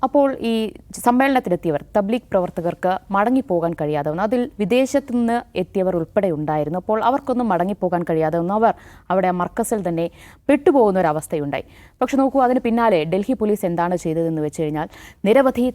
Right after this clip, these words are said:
തബ്ലീഗ് പ്രവർത്തകർക്കെതിരെ കോവിഡ് പ്രോട്ടോകോൾ ലംഘിച്ചു എന്ന് ചൂണ്ടിക്കാണിച്ചുകൊണ്ട് കേസെടുക്കുകയാണ് ചെയ്തത്. അതിൽ വിദേശികൾ ഉൾപ്പെടെയുള്ളവരുടെ, ആ, പാസ്പോർട്ടുകളടക്കം പിടിച്ചുവെക്കുകയും വിസയൊക്കെ റദ്ദു ചെയ്യുകയും ചെയ്തു.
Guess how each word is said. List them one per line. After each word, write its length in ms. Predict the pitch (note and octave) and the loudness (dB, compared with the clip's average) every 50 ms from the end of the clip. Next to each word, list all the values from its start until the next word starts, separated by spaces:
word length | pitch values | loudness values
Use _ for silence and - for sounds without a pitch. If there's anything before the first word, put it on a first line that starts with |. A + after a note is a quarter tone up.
| - - | 0 0
തബ്ലീഗ് 340 | F#3 F3+ F3+ G3 G#3+ F#3+ A3+ | 0 2 2 0 0 0 0
പ്രവർത്തകർക്കെതിരെ 840 | G#3+ - F3+ E3 D#3+ - - F3 E3+ E3 - E3+ D#3 D#3+ C#3+ A#2+ - - - - - _ - | -2 -2 -2 -4 -2 -2 -2 -2 -2 -2 -4 -4 -2 -2 -4 -6 -8 -12 -20 -20 -20 _ -2
കോവിഡ് 460 | - C4+ C#4 C#4+ B3+ D4+ B3+ - - | 2 4 6 6 4 2 -2 -2 0
പ്രോട്ടോകോൾ 600 | - G#3+ G3+ - - G#3 F#3+ - - G#3 G3+ G3+ | 0 0 2 2 0 -2 0 0 0 0 2 2
ലംഘിച്ചു 600 | F#3 F3+ F3+ F#3 G#3 - B3 A3 - G#3 G3+ F#3 - - _ - | 2 2 0 0 0 -2 -2 -2 -2 -2 -4 -4 -6 -10 _ -4
എന്ന് 400 | F3 E3 E3 E3 D#3+ - - - | -2 0 0 0 -2 -2 -4 -4
ചൂണ്ടിക്കാണിച്ചുകൊണ്ട് 920 | - F#3+ F#3+ G3 G3+ - - E3+ D#3 D#3+ D3 - D#3+ D3+ D#3 D3+ E3+ F#3+ - - F#3 | -4 -2 -2 0 -2 -2 -2 -2 -2 -2 -4 -4 -4 -4 -2 -2 -4 -6 -4 -2 0
കേസെടുക്കുകയാണ് 720 | F3 F#3 G3 - F#3 D#3+ D#3 - C#3+ D3 C#3+ C#3 C#3+ D#3 | 0 0 0 0 -2 -2 -2 -6 -6 -6 -6 -4 -4 -4
ചെയ്തത്. 300 | - - D#3 D3 E3+ F#3 | -4 -4 -2 0 2 2
അതിൽ 240 | F#3 F3+ G3 G#3+ G#3+ | 2 2 2 0 0
വിദേശികൾ 540 | E3+ F3 E3+ G3+ G#3+ A3+ - B3+ A3+ A#3 G#3 | -2 -2 0 0 0 0 0 0 0 2 0
ഉൾപ്പെടെയുള്ളവരുടെ, 880 | G#3 G3 - - A#3+ B3 A3+ G3 F#3+ F#3 F#3 F3+ F3+ F3 E3 E3+ F3 - - - - - - _ - | 0 -2 -2 0 2 2 2 2 2 2 2 2 2 2 2 0 0 -2 -6 -12 -20 -20 -10 _ 0
ആ, 100 | F3 F3+ | 0 0
പാസ്പോർട്ടുകളടക്കം 1040 | E3+ - G3+ G3+ A3+ - - - B3+ A#3+ - A#3 G3 F#3 E3 D#3+ D#3+ - - F3 E3 | 2 4 4 4 4 2 0 -2 0 0 0 0 0 2 2 0 0 -2 -4 -4 -2
പിടിച്ചുവെക്കുകയും 840 | - D3+ D3+ - - F3 E3 D#3 D#3 - D3+ D#3 D#3+ D#3+ E3 F#3 - - - - - - | -2 -4 -6 -4 -4 -2 -2 -2 -2 -4 -4 -2 0 0 0 -2 -4 -10 -20 -20 -8 -2
വിസയൊക്കെ 500 | - G3+ A3 - - C4 G#3+ F3 - - | 0 0 0 2 0 0 0 0 0 0
റദ്ദു 240 | E3+ E3 D#3 D3+ E3+ | -2 -2 0 0 -2
ചെയ്യുകയും 440 | D#3+ D#3+ D3 C#3+ C#3+ D3 D3+ D#3 D#3 | -2 -2 -2 -4 -2 -2 -2 -2 -4
ചെയ്തു. 400 | - - E3 D3+ D3+ F3 G#3 A3 | -4 -2 -2 -2 0 0 0 -2